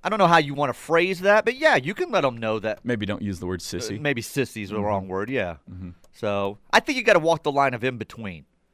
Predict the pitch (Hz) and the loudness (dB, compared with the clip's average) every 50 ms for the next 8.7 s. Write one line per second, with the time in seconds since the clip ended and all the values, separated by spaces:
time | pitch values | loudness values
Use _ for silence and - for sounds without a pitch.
0 | _ _ _ _ _ _ _ - 113 120 117 110 - 139 190 - - - - 233 | _ _ _ _ _ _ _ -6 -4 -4 -4 -4 -4 -6 -8 -8 -8 -6 -4 -2
1 | 226 202 - 170 170 170 151 131 120 101 143 147 147 143 139 131 117 101 117 127 | -2 -2 -2 -2 -2 -2 -2 -2 -2 2 4 4 4 4 2 0 -4 -4 -6 -6
2 | 120 - - - 131 127 120 117 - - - - - _ _ _ _ _ _ _ | -6 -6 -6 -2 0 0 0 0 -2 -8 -18 -20 -20 _ _ _ _ _ _ _
3 | - - 214 160 - 160 - - - - - _ _ - 123 131 127 127 123 123 | -12 -8 -6 -6 -6 -8 -12 -16 -20 -20 -20 _ _ -6 -2 0 2 4 4 4
4 | 120 117 117 117 - - 180 208 190 - - 233 247 208 - - 220 180 190 190 | 4 4 2 2 4 4 4 4 2 4 4 4 4 4 2 -2 0 2 4 6
5 | 175 160 147 285 - 135 - - 247 233 233 - 117 113 135 135 120 - - 139 | 6 6 6 4 4 4 6 8 8 8 8 8 6 2 0 0 0 0 0 0
6 | 120 - - 120 104 82 73 - 269 277 277 262 233 208 208 202 202 196 190 185 | 0 0 -4 -4 -2 -2 0 0 2 4 4 2 4 4 4 6 8 8 8 6
7 | - - _ _ _ - - 190 214 208 - - 180 165 151 139 - - 165 156 | 4 0 _ _ _ -10 -6 -4 -4 -4 -2 -4 -2 -2 -2 -2 -2 -4 -6 -6
8 | 139 - 135 123 127 127 123 120 113 98 98 95 92 - | -6 -8 -8 -6 -2 0 2 2 2 0 -2 -6 -10 -12